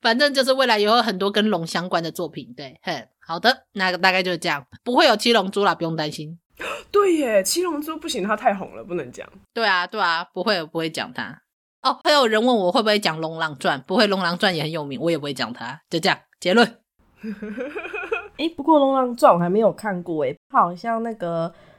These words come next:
Speaker 3: 新装版又要出来了，最近的事。
Speaker 2: 对，对，对。
Speaker 1: 对，还没完结。
Speaker 2: 那我曾经看过前面一点点，但我还没有继续往后面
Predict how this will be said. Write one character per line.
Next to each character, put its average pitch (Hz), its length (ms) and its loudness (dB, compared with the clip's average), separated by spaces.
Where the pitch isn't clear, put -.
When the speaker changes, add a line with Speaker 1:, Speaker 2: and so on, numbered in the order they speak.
Speaker 3:
新 226 400 -4
装 214 220 2
版 151 220 -2
又 170 100 0
要 180 100 0
出 175 240 -6
来 135 180 -4
了， 92 300 -8
最 226 160 4
近 214 160 2
的 180 140 4
事。 170 360 -4
Speaker 2:
对， 196 160 -10
对， 175 220 -6
对。 165 380 -16
Speaker 1:
对， - 160 0
还 196 140 0
没 190 180 -2
完 190 240 -2
结。 143 340 -10
Speaker 2:
那 294 140 -8
我 202 160 -2
曾 185 180 -8
经 214 160 -4
看 240 180 -6
过 196 120 -6
前 185 200 -6
面 175 200 -4
一 180 60 -4
点 151 260 -8
点， 127 180 -14
但 175 140 -6
我 180 60 -8
还 170 260 -8
没 165 100 -4
有 143 200 -4
继 - 180 -16
续 156 160 -10
往 131 140 -12
后 160 120 -16
面 107 120 -18